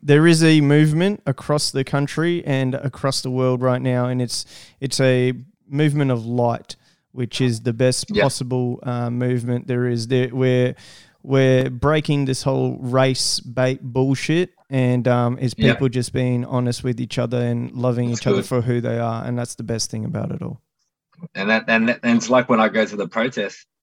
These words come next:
Speaker 2: I just feel like doesn't matter what skin color, what job you do, it just feels, feels natural. Everyone's there for the same reason,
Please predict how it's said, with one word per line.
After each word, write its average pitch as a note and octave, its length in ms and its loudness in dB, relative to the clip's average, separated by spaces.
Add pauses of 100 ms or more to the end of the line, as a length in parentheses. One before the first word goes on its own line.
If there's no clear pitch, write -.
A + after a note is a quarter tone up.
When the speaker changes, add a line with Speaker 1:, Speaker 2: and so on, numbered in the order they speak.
(200)
Speaker 2:
I A2+ 100 -2
just A2 180 0
feel A2+ 240 2
like G#2 280 2 (440)
doesn't A2+ 220 0
matter A2 180 2
what G#2+ 180 0 (140)
skin A#2 380 -2
color, A2 340 2
what G#2 200 0
job G#2 200 -4
you G#2+ 80 -8
do, G#2+ 220 -2
it F#2+ 140 -6
just G#2 160 -14
feels, G#2+ 340 -6 (500)
feels C#3+ 200 2
natural. B2 500 -2
Everyone's B2+ 360 2
there B2 180 2
for B2+ 80 -2
the A2 80 -2
same A#2 240 0
reason, A2+ 400 -2